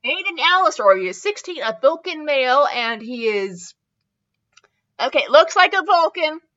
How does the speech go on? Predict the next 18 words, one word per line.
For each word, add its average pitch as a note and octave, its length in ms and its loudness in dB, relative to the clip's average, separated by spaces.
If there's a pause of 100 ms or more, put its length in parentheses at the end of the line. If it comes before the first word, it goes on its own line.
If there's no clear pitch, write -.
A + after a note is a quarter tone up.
(360)
and B3 180 -2
he D4 220 -2
is B3 200 0
a G#3 200 4
brass B3 520 4
and C4 160 -2
cocky D4+ 640 2
young B3 320 2
Vulcan C4+ 560 -2
Borg, C#4 480 0 (440)
and B3 180 -2
he C4+ 100 -4
has C4 160 0
an B3 80 -12
intense D#4 460 -10
bond C#4 440 0
with A#3+ 220 -16
Winifred, A#3 920 -2